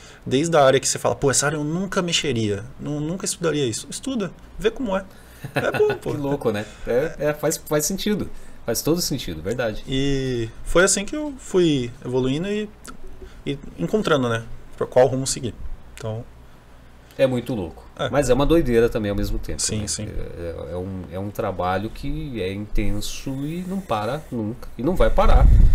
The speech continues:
Speaker 2: Porque como a gente tá falando, a tecnologia tá só se desenvolvendo mais, né?
Speaker 1: Sim,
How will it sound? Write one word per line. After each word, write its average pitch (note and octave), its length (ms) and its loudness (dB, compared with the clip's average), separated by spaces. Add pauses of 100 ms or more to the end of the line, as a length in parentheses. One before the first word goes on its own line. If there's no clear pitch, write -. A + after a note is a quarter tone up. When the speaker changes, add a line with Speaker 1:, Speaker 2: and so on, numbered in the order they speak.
(340)
Speaker 2:
Porque A2 200 -4
como A2+ 200 -2
a G#2+ 40 0
gente G#2+ 220 -8
tá A2+ 80 -2
falando, A2+ 320 -2
a B2 60 -2
tecnologia C3 500 -4
tá - 100 -6
só - 220 0
se C3 160 -4
desenvolvendo C3+ 560 -2
mais, F#2+ 520 -6
né? E2+ 100 -10
Speaker 1:
Sim, A2+ 180 -2